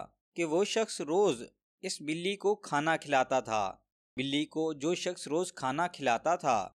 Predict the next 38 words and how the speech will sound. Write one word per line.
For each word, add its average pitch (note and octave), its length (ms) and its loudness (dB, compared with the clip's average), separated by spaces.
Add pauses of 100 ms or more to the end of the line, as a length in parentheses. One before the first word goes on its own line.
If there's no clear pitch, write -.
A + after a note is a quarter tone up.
(160)
वो E3 100 -2
उस - 320 -4
शख्स G#3 240 -4
से A3 80 2
इतनी F#3 360 -6
वफादार C#3+ 640 4
है A2 440 -2
कि F#3 100 -2
उसकी G#3 420 -6
कब्र F3+ 340 2
से B2+ 340 0
लिपट D#3+ 400 0
रही B2+ 320 2
है। G#2+ 380 -2 (600)
जरा C#3 240 4
हम C#3 320 -4
भी E3+ 200 -4
अपने D#3+ 360 -4
आप D3+ 360 0
पर D#3+ 160 4
गौर B2+ 260 2
करें। G2+ 420 -4 (300)
अल्लाह D3+ 300 2
ने D#3 160 0
हमें D3 320 -4
पैदा C#3+ 380 2
किया, A#2 320 -2 (340)
सेहत D#3+ 420 0
दी, A#2+ 420 -10
बेशुमार C3+ 680 -2
नेमतें C#3 600 -4
दी, A2+ 300 -8 (280)
सांस F3 420 0
लेने F3+ 320 -2
के F3+ 180 0
लिए F3 260 0
हवा C#3 360 4
दी, A#2 380 -6